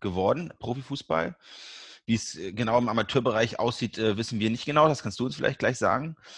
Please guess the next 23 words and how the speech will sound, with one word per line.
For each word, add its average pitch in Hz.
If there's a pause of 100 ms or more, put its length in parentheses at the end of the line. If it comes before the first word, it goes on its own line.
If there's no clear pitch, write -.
(280)
Jedoch 120
gibt's -
doch, 127
äh, 117
ein 117
sehr, 117
sehr 123
großes 113
Gefälle, 113
gerade 92
wenn 110
ich 113
jetzt, -
äh, 98 (440)
an 101
die, 98
an 90
den, 92
an 69
den 95
Breitensport 104
denke. 120
Also, 98